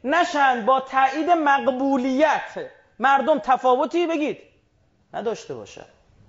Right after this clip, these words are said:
شما می‌بینید بعضی موقع‌ها شورای نگهبان تایید نکرده، رهبر یک جامعه میاد خودش اون فرد رو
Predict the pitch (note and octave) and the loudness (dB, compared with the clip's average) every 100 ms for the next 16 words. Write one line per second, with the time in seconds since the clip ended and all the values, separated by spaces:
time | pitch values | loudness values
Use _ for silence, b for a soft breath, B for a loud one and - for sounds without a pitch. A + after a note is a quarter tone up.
0 | - _ _ b b b - G#3 C#4 D#4 | -20 _ _ b b b -2 0 2 2
1 | E4 D4+ D4+ D#4 D#4 D#4+ C#4+ A#3+ A#3 C4+ | 2 2 2 2 2 2 4 4 4 6
2 | D#4+ E4+ - b b _ G#3 - B3+ B3+ | 4 2 -6 b b _ -14 -2 4 6
3 | B3 B3 B3 B3 A#3+ A3+ G#3+ E4 E4 C4 | 8 6 4 2 0 0 2 0 2 0
4 | B3 D4 D4+ E4 D#4+ G#3+ F#3+ G3 G3+ C4+ | 0 0 0 0 2 2 2 -2 0 0
5 | B3+ A#3+ E4 C#4+ C4 G#3 A#3 B3 B3 B3+ | 0 0 2 2 -2 0 4 4 2 0
6 | D4 D#4 E4 E4+ - - E4 D4 B3 - | 0 2 4 2 2 0 0 4 2 2
7 | D4 D#4 - D4 D#4+ B3+ E4+ F4 | -2 0 2 2 2 2 4 4